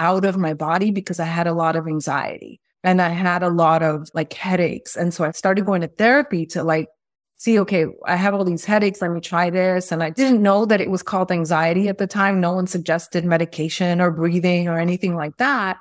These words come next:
But I don't know. I, I guess the therapy helped me, but I got my P H D and I, I made it. And it was, like, a lot of will, but also, like, a lot of fun.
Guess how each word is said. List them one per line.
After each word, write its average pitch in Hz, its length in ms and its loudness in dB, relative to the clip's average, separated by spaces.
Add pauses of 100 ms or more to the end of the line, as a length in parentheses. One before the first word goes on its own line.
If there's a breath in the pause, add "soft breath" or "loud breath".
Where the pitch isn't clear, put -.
(300)
But 196 460 2 (360)
I 202 120 2
don't 208 120 4
know. 240 160 6
I, 165 220 2 (160)
I 175 80 -2
guess 196 240 0
the 214 140 -6
therapy 185 420 0
helped 196 400 -4
me, 165 400 -2 (140)
but 202 420 2 (120)
I 180 60 0
got 202 220 2
my 226 80 4
P 214 180 -2
H - 200 -4
D - 260 -12 (160)
and 170 160 -2
I, 160 180 -2 (140)
I 170 80 -2
made 208 340 4
it. 147 200 -2 (120)
And 160 80 -4
it 185 120 -2
was, 202 160 -4
like, 214 160 -4
a 190 40 -2
lot 208 260 2
of 269 200 -2
will, 254 640 2
but 208 140 2
also, 220 300 -4
like, 262 200 -4
a 160 60 -10
lot 170 240 -6
of 170 100 -6 (240)
fun. 156 320 0